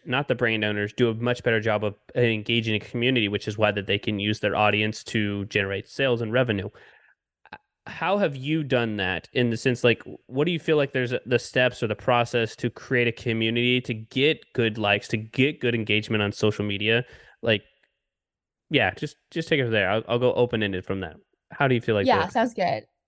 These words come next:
Speaker 2: I feel like it's really based on being, like, vulnerable and relatable. I think, like, right now, the, like, polished aesthetic, like, old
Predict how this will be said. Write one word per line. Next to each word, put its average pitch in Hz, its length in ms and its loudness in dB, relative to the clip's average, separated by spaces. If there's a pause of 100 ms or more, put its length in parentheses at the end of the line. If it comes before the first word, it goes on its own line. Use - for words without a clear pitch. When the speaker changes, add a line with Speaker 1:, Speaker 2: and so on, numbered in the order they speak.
Speaker 2:
I 311 100 0
feel 330 220 0
like 427 280 0 (380)
it's 294 220 2
really 233 320 0
based 202 560 -4
on 196 240 4
being, 185 320 0
like, 175 220 0
vulnerable 185 840 0 (140)
and 185 140 2
relatable. 196 580 0
I 208 60 2
think, 208 280 -6
like, 262 140 2
right 196 180 6
now, 180 320 2
the, 175 160 2
like, 175 180 0 (140)
polished 185 640 0
aesthetic, 175 800 0 (440)
like, 190 220 6 (100)
old 190 360 2